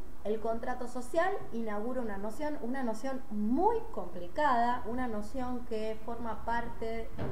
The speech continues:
eh, del feminismo, hay que decirlo, una noción, o de cierta parte del feminismo,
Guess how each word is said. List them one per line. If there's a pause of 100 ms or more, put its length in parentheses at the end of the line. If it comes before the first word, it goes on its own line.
(220)
eh, (200)
del
feminismo, (160)
hay
que
decirlo, (100)
una
noción,
o
de
cierta
parte
del
feminismo,